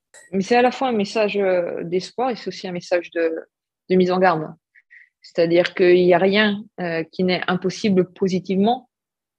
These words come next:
Il n'y a rien également qui est impossible, euh,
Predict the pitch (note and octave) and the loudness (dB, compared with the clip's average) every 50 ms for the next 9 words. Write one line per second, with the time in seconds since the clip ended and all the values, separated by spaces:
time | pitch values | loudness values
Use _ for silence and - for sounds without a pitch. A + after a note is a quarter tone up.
0 | _ _ _ F3+ F#3 F3+ F3 F#3+ G3 G#3 A#3 A#3 A3+ G#3 F#3 F#3+ F#3+ F#3+ F#3+ G#3 | _ _ _ -2 0 0 2 2 2 2 2 0 0 0 -2 -2 -2 -2 -4 -4
1 | G#3+ G3+ - - F#3+ F3+ F3 F3 F3 - E3+ - - - F#3+ E3+ E3 E3+ E3 D#3+ | -6 -6 -8 -8 -8 -6 -6 -6 -6 -6 -6 -6 -6 -6 -4 -2 2 2 4 4
2 | D#3 D#3 D3+ D3 C#3+ D3 D#3 | 4 2 0 0 -2 -4 -6